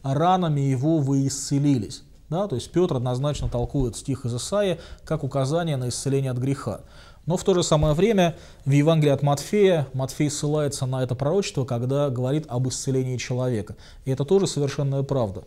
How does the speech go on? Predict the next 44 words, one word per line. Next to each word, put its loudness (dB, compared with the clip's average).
Но 0
как 0
наше 0
исцеление -2
от -4
греха -2
в -4
наше -4
время, -2
оно -6
неполное, 0
да, -2
то -6
есть -8
присутствие -2
греха -2
в -4
нашем -4
теле -2
еще 0
остается, 0
мы -2
еще -6
страдаем -2
от -6
него, -2
точно -4
так -4
же -4
и -2
наше -4
исцеление, -2
это -4
тоже 0
будет 2
делом, 2
а, 0
будущего 2
воскресения, 0
когда 0
греха 0
уже 0
с -6
нами -2